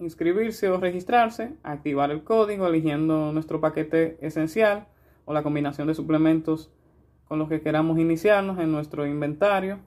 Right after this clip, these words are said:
registrarnos en el programa de lealtad a través de forlife punto com para que nos llegue esa orden fija todos los meses a nuestro servicio de courier o express y comenzar a compartir esta información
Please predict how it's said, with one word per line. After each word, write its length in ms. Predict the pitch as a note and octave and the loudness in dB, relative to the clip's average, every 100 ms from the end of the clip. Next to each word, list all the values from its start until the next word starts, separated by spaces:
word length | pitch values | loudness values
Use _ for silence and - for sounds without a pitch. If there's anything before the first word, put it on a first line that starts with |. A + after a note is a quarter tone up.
| _ - | _ -2
registrarnos 640 | D#3 D#3 D3 D3 D#3 D#3+ | 0 0 2 2 4 4
en 60 | D#3+ | 4
el 100 | D#3+ | 2
programa 320 | D#3 D#3+ D#3+ | 2 4 4
de 80 | D#3+ | 4
lealtad 500 | D#3+ D#3+ A3 G#3 D#3+ | 4 6 4 4 -4
a 100 | D#3 | -6
través 360 | D3+ D3 D3+ | -4 -4 -4
de 100 | D#3 | -8
forlife 600 | D3+ D#3 D#3 D#3 D#3 D#3+ | -6 -4 0 2 0 -4
punto 360 | - D#3 D#3+ E3 | -8 -6 -4 -2
com 340 | A3 G#3 G#3 | 0 0 -4
para 220 | - C3+ | -6 -6
que 100 | C#3 | -2
nos 200 | C#3 C#3 | -2 0
llegue 500 | C3+ C3+ D3 D3+ - | 0 0 0 -2 -2
esa 300 | D3 D3+ D3 | -4 0 2
orden 320 | D3 D3+ D3 D3 | 2 0 -2 -4
fija 380 | F#3 F3+ D#3+ | -4 -2 -2
todos 200 | D#3 D3+ | -2 -2
los 160 | D#3 D3+ | -2 -4
meses 360 | F3+ E3+ D#3 D3+ | -4 -6 -6 -6
a 80 | C#3+ | -4
nuestro 800 | C#3 D3 - C#3+ C#3+ C3+ C3+ - - _ _ _ | -4 -6 -6 -2 0 -2 -4 -10 -20 _ _ _
servicio 460 | - C#3+ C#3+ D3 D#3+ | -8 -2 -2 2 2
de 140 | D3+ | 2
courier 420 | F#3 G3+ F3+ E3+ | 2 2 2 0
o 120 | - D3 | -2 -6
express 520 | D3+ F#3+ F#3+ F#3 - | -4 -2 -2 -2 -6
y 180 | A#3+ A#3 | -4 -2
comenzar 400 | G#3 F#3+ F#3 F3+ | 0 0 2 2
a 80 | F#3 | 2
compartir 460 | F#3+ F3+ E3+ F3 | 2 2 2 0
esta 160 | F3+ F3+ | 0 -4
información 680 | F3 F3+ F#3 F3+ F3+ F3+ | -6 -4 -4 -4 -4 -6